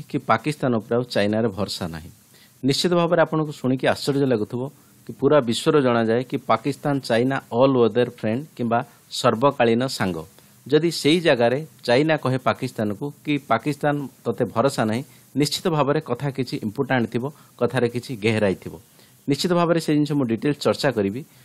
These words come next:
କଥା କ'ଣ? ନା, ବର୍ତ୍ତମାନ ଏବେ ଚାଇନାରେ ଯେଉଁ ରାଷ୍ଟ୍ରପତି ଅଛନ୍ତି, ଆମେ କହିପାରିବା ଜି ଜିନପିଙ୍ଗ, ପାକିସ୍ତାନ ଭିଜିଟ୍ କରିବା କଥା, ପାକିସ୍ତାନକୁ ଯିବା କଥା। ବଟ୍ ସେ ସଡନ୍ଲି କ'ଣ କରିଛନ୍ତି? ନା, ପାକିସ୍ତାନ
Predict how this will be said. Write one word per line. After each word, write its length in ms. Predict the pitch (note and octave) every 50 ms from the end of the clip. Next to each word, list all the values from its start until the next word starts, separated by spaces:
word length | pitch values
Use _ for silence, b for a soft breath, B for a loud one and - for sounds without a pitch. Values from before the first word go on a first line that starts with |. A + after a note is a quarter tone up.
| b b b b
କଥା 220 | - D3+ - F#3 F3
କ'ଣ? 220 | - F#3 F#3 F#3+ - b b b b
ନା, 80 | - C3+
ବର୍ତ୍ତମାନ 540 | A2 G2+ B2+ B2+ B2+ - - G3 F#3 F3 E3
ଏବେ 200 | C3+ A#2 A2 B2 D3 D#3 - -
ଚାଇନାରେ 440 | - E3+ D3 C#3+ E3 E3+ E3 D#3+ D#3+
ଯେଉଁ 160 | D3+ D3+ B2
ରାଷ୍ଟ୍ରପତି 500 | A2 A2+ G#2+ - - D#3+ D3+ - C#3 D3 D3
ଅଛନ୍ତି, 200 | C3 - - C#3
ଆମେ 120 | B2 B2
କହିପାରିବା 380 | A#2 A#2+ A2+ G#2 A#2 A#2+ B2 A#2 F#2+
ଜି 120 | G2+ C3 C#3+
ଜିନପିଙ୍ଗ, 420 | C3 A2+ A2 G#2 F#2+ - B2+ C#3+ D#3 b b b b b -
ପାକିସ୍ତାନ 480 | - A2 - - E3+ D#3+ - - E3 D#3 D3
ଭିଜିଟ୍ 380 | F#2+ A2+ C3 A#2 A#2+ D#3 D3+ -
କରିବା 280 | - B2+ A2 A2 A2
କଥା, 260 | G2+ - - - - D3+ E3 - -
ପାକିସ୍ତାନକୁ 600 | A#2+ A#2 - C#3+ C3+ - - D#3 D3 D3 - E3 E3+ E3
ଯିବା 240 | B2 A#2 G#2 G#2 F#2+
କଥା। 260 | - - - - - - - b b b b b b b
ବଟ୍ 140 | F3 F#3 F3+ - -
ସେ 140 | - - F3
ସଡନ୍ଲି 440 | D#3 - - D3+ C3+ D3 F3 F3+ E3+
କ'ଣ 160 | - - C#3 B2
କରିଛନ୍ତି? 300 | A#2 A#2 G#2 - C#3 D3+
ନା, 80 | D3+
ପାକିସ୍ତାନ 460 | - - A#2 A2+ - C#3 C3 - D#3